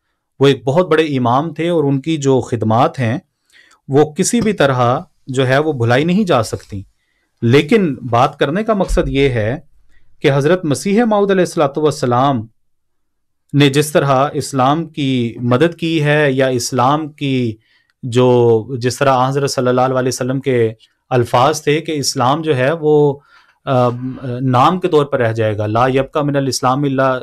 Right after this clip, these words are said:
इस्मुहु वला यबका मिनल कुरान इल्ला रस्मुहु", जिस तरह हज़रत मसीह मऊद अलैहिस्सलातु वस्सलाम ने इसको एस्टैब्लिश किया है,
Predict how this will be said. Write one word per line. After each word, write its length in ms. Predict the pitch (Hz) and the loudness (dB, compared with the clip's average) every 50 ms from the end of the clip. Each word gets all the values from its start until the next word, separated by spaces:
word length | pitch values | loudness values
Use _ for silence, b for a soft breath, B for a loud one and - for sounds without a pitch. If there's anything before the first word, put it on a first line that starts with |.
| - - | -8 -10
इस्मुहु 340 | 139 - - 170 160 151 | -10 -8 -6 -4 -2 -2
वला 280 | 156 151 143 131 131 131 | 0 0 0 2 2 2
यबका 340 | 127 123 123 123 - 156 147 | 2 2 0 0 -2 -2 -2
मिनल 220 | 147 135 139 135 | -2 0 -2 -2
कुरान 380 | 131 - 131 120 123 127 135 151 | -2 -4 -6 -2 0 0 0 0
इल्ला 220 | 147 143 135 131 | 0 0 0 0
रस्मुहु", 500 | 127 120 110 - - 127 117 117 127 185 - _ _ _ _ _ _ _ _ _ _ _ _ - | 0 0 -4 -4 -6 -6 -4 -4 -4 -6 -8 _ _ _ _ _ _ _ _ _ _ _ _ -2
जिस 180 | 127 131 127 - | -2 -2 0 2
तरह 120 | 185 185 | 2 2
हज़रत 160 | 165 165 175 | 2 2 0
मसीह 340 | 160 135 - - 220 220 240 | -2 -2 -2 -2 0 2 2
मऊद 200 | 262 240 233 220 | 2 2 2 0
अलैहिस्सलातु 460 | 214 208 190 180 - 170 151 147 - | 2 0 0 -2 0 -2 -2 -2 0
वस्सलाम 440 | 160 160 - - 147 135 127 143 165 | 0 0 0 0 0 2 2 2 2
ने 100 | 175 170 | 0 -2
इसको 200 | 160 - - 156 | -4 -4 -2 -4
एस्टैब्लिश 480 | 131 - - - 131 127 170 220 247 - | -4 -4 -2 -2 0 0 2 2 0 -2
किया 320 | - - 190 170 147 135 | -2 -2 0 2 2 2
है, 240 | 113 101 92 95 _ | 2 0 -4 -8 _